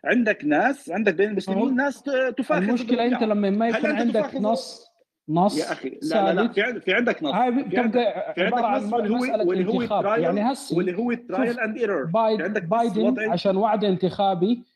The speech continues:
Speaker 2: أضاف
Speaker 1: ي-،
Speaker 2: الجنس الثالث في
Speaker 1: ي-،
Speaker 2: الجواز الأمريكي،
Speaker 1: يا إيرس،
Speaker 2: صح؟
Speaker 1: يا إيرس، حبيبي،
Speaker 2: This is
Speaker 1: حبيبي، أغلى شغلة،
Speaker 2: أها.
Speaker 1: أغلى شغلة. آه، أنا فيني أعطيك أمثلة لبكرة. فيني أقول لك مثلا، بعطيك، بعطيك شغلة ارتكب رسول المسلمين تخالف ال-،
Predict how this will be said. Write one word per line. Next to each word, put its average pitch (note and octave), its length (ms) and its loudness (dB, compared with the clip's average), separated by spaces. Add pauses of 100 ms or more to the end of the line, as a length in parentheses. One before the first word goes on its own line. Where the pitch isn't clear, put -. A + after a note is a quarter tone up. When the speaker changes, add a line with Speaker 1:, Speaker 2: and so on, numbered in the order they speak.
(220)
Speaker 2:
أضاف G3 420 2
Speaker 1:
ي-، D4 80 -2
Speaker 2:
الجنس F#3+ 400 0
الثالث G3 380 -2
في D3+ 60 0
Speaker 1:
ي-، D3 40 2
Speaker 2:
الجواز F3 340 0
الأمريكي، D3+ 300 2
Speaker 1:
يا F3 100 2
إيرس، C#3 140 0
Speaker 2:
صح؟ - 320 -2
Speaker 1:
يا C#3 160 2
إيرس، A#2 180 -6
حبيبي، D3+ 340 0
Speaker 2:
This G#3 80 -2
is - 60 0
Speaker 1:
حبيبي، B2 300 -2
أغلى C3+ 180 0
شغلة، E3 140 2
Speaker 2:
أها. G3 220 2
Speaker 1:
أغلى C3 140 0
شغلة. A2 200 -8 (680)
آه، C#3+ 120 4
أنا A3 240 2
فيني A3+ 180 -2
أعطيك G#3+ 260 -4
أمثلة G3 240 0
لبكرة. - 260 0
فيني B3 200 2
أقول B3 160 2
لك A3+ 140 2
مثلا، A3+ 220 2
بعطيك، G3 300 -2
بعطيك A3+ 320 0
شغلة A3+ 280 2
ارتكب F#3+ 500 2 (280)
رسول A3+ 340 0
المسلمين G#3 640 -4 (340)
تخالف A3+ 500 0
ال-، G#3 200 0